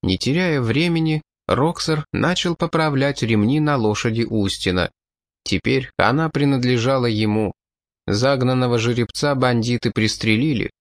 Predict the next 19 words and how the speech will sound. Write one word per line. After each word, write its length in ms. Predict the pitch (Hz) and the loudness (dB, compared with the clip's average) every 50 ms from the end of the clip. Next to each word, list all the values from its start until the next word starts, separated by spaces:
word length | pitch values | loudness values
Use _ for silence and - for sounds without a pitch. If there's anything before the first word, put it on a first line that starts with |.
| _ _ _ _ _ _ _ _ _ _ - | _ _ _ _ _ _ _ _ _ _ -6
Вырезав 600 | - - 131 185 202 185 185 165 165 156 - - | -4 -2 0 0 0 0 0 0 0 -2 -2 -2
лучшие 460 | 120 127 143 139 - - - 131 123 | -2 0 0 0 -2 -2 0 -2 0
куски 400 | - - 120 - - - - 104 | 0 -2 -2 -2 -2 0 0 2
мяса, 520 | 95 104 127 147 151 139 - - 139 139 - _ _ _ - | 2 2 2 0 0 -2 -2 -2 -2 -2 -4 _ _ _ -6
группа 480 | 87 85 110 131 165 180 - - 175 | -4 -2 0 0 -2 -2 -2 -2 -2
двинулась 600 | 160 135 113 120 131 135 131 127 127 127 117 110 | 0 0 0 2 2 2 2 2 0 0 0 -2
дальше. 560 | 101 95 98 95 92 90 85 - - 85 - - _ _ _ _ _ _ _ _ _ _ _ - | 0 2 2 2 2 0 -2 -2 -4 -4 -4 -6 _ _ _ _ _ _ _ _ _ _ _ -4
Налетчики 680 | - - 98 120 170 196 185 - - 160 156 - 143 | 0 0 2 2 0 0 -2 -2 -2 -4 -2 -2 -2
больше 420 | 123 113 123 147 143 - - 127 | 0 2 2 2 2 2 0 0
не 140 | 123 120 113 | 2 0 0
спешили. 680 | - - - 110 107 - - 113 110 110 95 85 - - _ _ _ _ _ - - - - _ _ - | -2 -2 -2 -2 -2 0 2 2 2 2 2 0 -2 -4 _ _ _ _ _ -20 -18 -18 -20 _ _ -2
После 340 | - 120 127 - - 123 110 | -2 0 0 0 -2 -2 0
такого 420 | - 113 107 - - 117 110 107 104 | 0 0 0 0 0 2 2 2 2
галопа 600 | 95 98 95 90 98 120 131 131 - 131 127 123 - _ _ - | 2 2 2 2 2 2 0 0 0 -2 -2 -2 -4 _ _ -8
кони 360 | - 117 135 156 156 156 156 | -2 0 0 2 2 2 2
должны 500 | 143 147 143 143 131 117 117 120 131 123 | 2 2 2 2 2 2 2 0 0 0
прийти 380 | - 117 120 107 - - 113 107 | 0 -2 -2 -2 -2 -2 -4 -2
в 80 | - | -2
себя. 480 | - - 104 98 92 98 101 101 92 | -2 -2 0 0 2 2 2 2 0